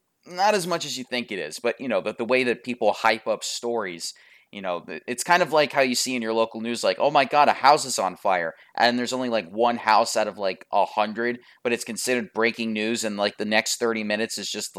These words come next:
focused on that one house. When people are just like, "You know, I could be getting my news from somewhere else. I don't need to be hearing about a fire that's already out." S-, but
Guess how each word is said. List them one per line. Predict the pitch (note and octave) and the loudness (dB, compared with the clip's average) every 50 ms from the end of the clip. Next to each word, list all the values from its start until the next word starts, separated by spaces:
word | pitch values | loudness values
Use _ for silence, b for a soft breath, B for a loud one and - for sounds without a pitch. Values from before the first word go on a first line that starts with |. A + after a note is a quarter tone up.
| - - | -6 -2
focused | A2 G#2+ - - - - - | -2 -2 -2 -4 -8 -2 -2
on | G#2 G#2+ | -2 0
that | G#2+ G2+ F2+ - - | 2 0 0 0 -2
one | F#2 F#2+ G2 G#2+ G#2 G#2 | -10 -4 0 0 0 0
house. | G#2 - G2 F#2 F#2 G2 A2 - - - - b b b b b b b b | -2 -2 2 4 4 4 4 0 -4 -6 -6 b b b b b b b b
When | - A2 G#2+ | -8 -8 -8
people | - - C3 A#2+ - C3 | -2 -4 -4 -2 2 2
are | B2 A#2 | 2 2
just | G#2 A#2 G#2+ - - | 2 -2 -2 2 4
like, | A#2 A2 G#2+ - - b b b b b _ | 6 6 6 4 -4 b b b b b _
"You | G#3 | 0
know, | A3 A3 G#3+ G#3+ G3+ - - | 6 8 10 10 8 8 6
I | F3+ F3+ E3+ | 4 4 4
could | - - - B3 C4 B3+ | 2 -6 -2 -2 -2 -2
be | - B3 | -2 -6
getting | G3+ D#3 F3 D#3+ D#3+ D#3 | 0 2 2 2 2 2
my | D3 C#3 B2+ | 0 0 0
news | A#2+ A#2 B2 C3 B2+ | 0 0 -2 -4 -6
from | - - A2+ - | -8 -10 -10 -10
somewhere | - - C3+ B2+ B2 A2 | -6 -6 -4 -4 0 0
else. | G#2+ A2+ B2 - | 0 0 0 0
I | - C3+ | -4 -4
don't | D#3 F3+ | -4 -4
need | F#3 F#3+ F3 | -6 -6 -6
to | E3+ | -6
be | - D#3+ D3 | -8 -8 -8
hearing | C#3 C3+ C#3+ C#3+ C#3+ | -2 0 0 2 4
about | C#3 B2+ A#2+ A#2 | 6 6 8 6
a | G#2 | 6
fire | - - - A#2+ A#2 A#2+ A#2 A#2 | 0 2 4 6 6 6 4 2
that's | G#2+ G#2 - - | 0 -2 -2 2
already | A#2 A2+ A2+ A2 G2+ G2 F#2+ F#2 | 4 4 4 4 2 0 -2 0
out." | F2 D#2+ - - - - - - _ _ _ _ _ _ _ _ _ _ _ | 0 0 0 -2 -6 -14 -18 -18 _ _ _ _ _ _ _ _ _ _ _
S-, | - - - | -14 -12 -4
but | - B2+ A#2 G#2 G2+ F2+ - | 2 6 6 6 6 6 2